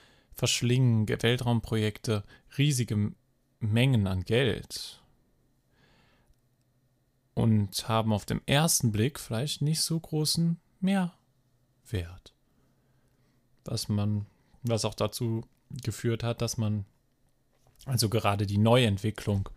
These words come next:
von Projekten, die weitergehen und ja, wofür auch ganz neue Technologien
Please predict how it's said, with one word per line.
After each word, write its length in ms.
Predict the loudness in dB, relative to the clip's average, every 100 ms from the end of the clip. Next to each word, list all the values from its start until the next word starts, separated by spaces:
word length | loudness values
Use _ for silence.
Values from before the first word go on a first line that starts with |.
| -18 -20 -20 -20 -20 -20 -20 -20
von 280 | -8 0 0
Projekten, 1080 | 2 0 2 0 -4 0 2 2 -2 -8 -12 _ _ _ _ -4
die 160 | -2
weitergehen 1000 | 0 2 2 0 -4 -4 -6 -4 -6 -10 _ _ _ _ _ _ _ _ _ _ _ -6
und 380 | -2 -2 -2 -8 -12 -4
ja, 300 | -2 -2 -2
wofür 340 | -4 -2 0
auch 160 | 0 2
ganz 220 | 2 4
neue 220 | 4 4
Technologien 760 | 0 0 0 0 0 4 4